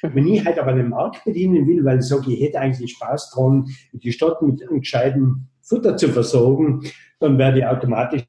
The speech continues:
Speaker 2: in Beete kommen, weil ich werde dem Markt begegnen, ich werde Marktgesetzlichkeiten begegnen, ich werde deswegen trotzdem gut auf, auf dem Boden schauen, äh, aber ich werde ein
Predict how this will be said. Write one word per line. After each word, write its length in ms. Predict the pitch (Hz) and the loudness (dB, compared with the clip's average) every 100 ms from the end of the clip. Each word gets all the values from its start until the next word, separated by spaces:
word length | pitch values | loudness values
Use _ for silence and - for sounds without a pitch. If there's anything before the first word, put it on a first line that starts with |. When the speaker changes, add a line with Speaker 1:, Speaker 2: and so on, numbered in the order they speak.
| 131 - | -12 -6
Speaker 2:
in 140 | 127 131 | -4 0
Beete 320 | 135 135 175 | 0 0 -2
kommen, 360 | - 127 107 107 | 0 0 0 -2
weil 180 | 120 127 | 0 0
ich 60 | |
werde 160 | 123 120 | 0 0
dem 100 | 117 | -2
Markt 320 | 107 147 - | -2 -6 -6
begegnen, 460 | - 170 185 180 135 | -4 -2 0 2 2
ich 80 | 120 | 2
werde 180 | 117 | 0
Marktgesetzlichkeiten 1160 | 110 123 - - - 165 165 170 - 147 147 147 | -2 -4 -8 -12 -4 -4 -4 -12 -6 -4 -4 -4
begegnen, 600 | 139 127 135 135 131 131 - - _ | -2 0 2 4 2 0 -6 -16 _
ich 100 | 151 | 0
werde 160 | 143 131 | 0 0
deswegen 340 | 127 131 123 | -2 -2 -4
trotzdem 440 | - 202 - 220 - | 0 -2 -2 -6 -2
gut 200 | 220 226 | 0 0
auf, 120 | 190 - - 147 156 156 | -2 -4 -2 0 0 -2
auf 120 | 156 | -4
dem 140 | 165 139 | -4 2
Boden 300 | 156 180 165 | 2 2 0
schauen, 520 | 151 131 143 151 - _ _ - | 0 0 0 -2 -6 _ _ -2
äh, 80 | 131 | 2
aber 380 | 123 - 127 135 | 2 0 -2 0
ich 120 | 127 | 2
werde 240 | 135 | 0
ein 60 | 131 | 0